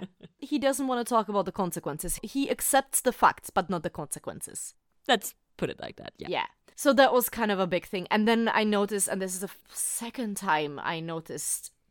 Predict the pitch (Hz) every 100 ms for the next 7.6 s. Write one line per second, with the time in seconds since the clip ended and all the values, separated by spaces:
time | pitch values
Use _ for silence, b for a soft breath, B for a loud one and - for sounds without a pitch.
0 | 156 175 156 156 165 175 - 147 151 165
1 | b b b b 185 180 185 - 202 196
2 | 202 - 175 147 208 214 - - - -
3 | 226 240 240 254 269 269 285 - 190 180
4 | 175 175 165 - 175 147 143 123 - -
5 | - - 190 185 - - 175 170 165 165
6 | - - - 180 - - 175 160 165 175
7 | - 165 - 160 151